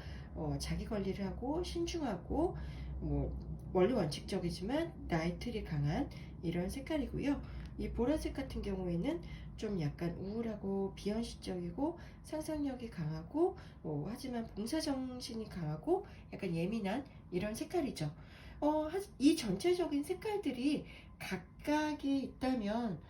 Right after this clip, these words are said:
각각의 색깔의 장점과 단점들이 있겠죠. 하지만 전체적으로 합쳐질 때, 전체적으로 같이 연결되어 있을 때는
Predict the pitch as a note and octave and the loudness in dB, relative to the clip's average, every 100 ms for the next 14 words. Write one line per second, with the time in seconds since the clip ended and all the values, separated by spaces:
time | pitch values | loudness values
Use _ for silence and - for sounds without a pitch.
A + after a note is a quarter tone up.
0 | - - - G#3+ G3+ D4 D4 D4 C#4+ D4+ | -16 -14 -6 -4 -2 2 2 4 2 0
1 | - C#4 C4 C4 F3 D3+ G3 G3 G3 F#3+ | 0 0 0 -2 -2 -2 -2 -4 -2 -4
2 | G3 - D3+ A#3+ B3+ A3+ G3 D#3+ - E3+ | -4 -4 -4 -2 -2 -2 -4 -4 -4 -8
3 | - C#3+ C#3+ - - - - E4 D#4+ E4+ | -4 0 0 -2 -12 -16 -6 -4 0 2
4 | D4+ - - - - G#3+ G#3 - D#4+ D#4 | 2 0 -12 -14 -4 -2 -2 -2 -4 -2
5 | C#4+ B3+ B3+ C4+ F#4 - G4+ F#4 G3 - | -2 -4 -4 -4 -6 -4 0 0 -2 -4
6 | D#3 D3 - - - - - A3+ A3 D4+ | -2 -2 -4 -14 -16 -16 -8 -4 0 0
7 | C#4 C4 A#3+ A#3+ F3 - - G3 F3 C#3+ | 0 0 -4 -4 -6 -8 -8 -4 0 0
8 | D#3+ C#4 D#4+ D4+ A#3 G#3+ G3 E3+ G#3+ A3 | 2 4 4 4 -2 -2 -4 -4 -6 -4
9 | E3+ F#3+ D4+ | -4 -2 -2